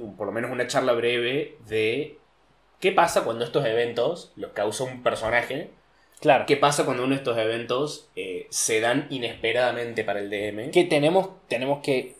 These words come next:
Speaker 2: a ver, siempre volvemos a lo mismo. Llega un punto en el que tus jugadores tienen un nivel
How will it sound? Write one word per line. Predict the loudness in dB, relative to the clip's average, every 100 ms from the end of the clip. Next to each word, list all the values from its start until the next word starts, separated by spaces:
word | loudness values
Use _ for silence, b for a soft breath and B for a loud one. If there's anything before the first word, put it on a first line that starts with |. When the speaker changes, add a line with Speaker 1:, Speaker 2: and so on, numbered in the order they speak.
| _ _ -20 -20 _ _ 6
Speaker 2:
a | 10
ver, | 10
siempre | 8 4 8 10
volvemos | 10 8 4
a | 4
lo | 2
mismo. | 2 -4 0
Llega | 4 6
un | 6 2 2
punto | 4 4 4
en | 2
el | 2
que | -2
tus | -4 -6
jugadores | 2 6 10 12 12 8 0
tienen | 2 2 2
un | 0 0
nivel | 2 8 10 10 8 0